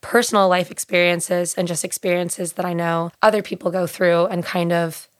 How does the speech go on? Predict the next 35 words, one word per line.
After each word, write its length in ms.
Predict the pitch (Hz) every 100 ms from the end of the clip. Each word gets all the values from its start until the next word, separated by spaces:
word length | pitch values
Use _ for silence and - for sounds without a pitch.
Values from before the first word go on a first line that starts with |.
| _ _ _ _
I 80 | 196
found 240 | 147 208 214
my 100 | 190
voice 340 | 180 180 -
through 140 | -
speaking 460 | 170 - 156 202 180
through 180 | - 180
my 140 | 175
heart 480 | 165 180 175 247 - _ _ -
and 160 | 190
speaking 760 | - - 196 - 180 170 170 170 _ - - _ _ 214
in 120 | 185
ways 300 | 180 175 160
that 140 | 175
I 100 | 175
know 760 | 170 170 170 170 170 165 165 160 _ _ _ _ _ _ _
that 140 | 180
people 300 | - 175 190
can 320 | 185 - 196 180
get 180 | 180
energized, 600 | 175 170 160 185 180 165 -
because 360 | 180 185 160
there's 220 | 202 190
certain 300 | - 220 214
aspects 460 | 226 196 - 196 -
of 80 | 185
the 80 | 170
school 360 | - 185 180
that 140 | 175 170
are 80 |
so 380 | 156 - - 180
fantastic, 760 | 170 180 165 196 185 - - -
but 140 | 190
then 180 | 185 185
also 560 | 180 180 - 185 175